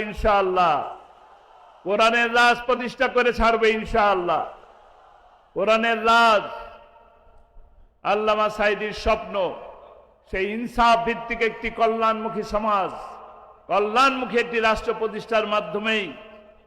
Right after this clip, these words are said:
আমরা এখান থেকে বিদায় নেব ইনশাআল্লাহ। নয়তো নয়, আন্দোলন করে যাব,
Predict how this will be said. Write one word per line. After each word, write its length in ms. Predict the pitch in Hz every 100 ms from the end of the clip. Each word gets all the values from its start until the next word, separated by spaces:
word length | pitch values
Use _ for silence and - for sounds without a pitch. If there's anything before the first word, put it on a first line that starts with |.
| _ _ _ _ _ _ _ _ _ _ _ _ _ -
আমরা 260 | 196 202 196
এখান 180 | 185 196 196
থেকে 140 | 202 190
বিদায় 280 | 190 190 185 175
নেব 100 | 175 165
ইনশাআল্লাহ। 580 | 160 - 151 139 113 - - - - - _ _ _ _ _ -
নয়তো 300 | 165 202 202 220
নয়, 340 | 226 233 214 170 - - - - - - - - 190
আন্দোলন 400 | 214 226 233 233 226
করে 160 | 240 226
যাব, 140 | 233